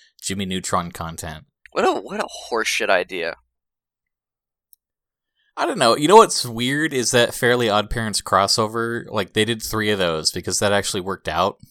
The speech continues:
Speaker 2: That was cool.
Speaker 1: And it shouldn't have, but it was fine.
Speaker 2: I, I enjoyed those.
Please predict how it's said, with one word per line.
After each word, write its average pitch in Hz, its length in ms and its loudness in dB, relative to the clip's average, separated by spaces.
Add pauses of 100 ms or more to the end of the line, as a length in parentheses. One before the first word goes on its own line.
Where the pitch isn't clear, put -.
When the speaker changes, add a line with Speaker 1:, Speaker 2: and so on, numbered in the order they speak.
Speaker 2:
That 190 120 4
was - 140 0
cool. 143 420 -10 (340)
Speaker 1:
And 117 140 2
it 117 80 0
shouldn't 127 300 0
have, 90 320 0
but 98 100 0
it 95 100 -4
was - 140 -4
fine. 82 420 -2 (560)
Speaker 2:
I, - 60 0
I 135 240 -2
enjoyed 123 380 -6
those. 98 520 -6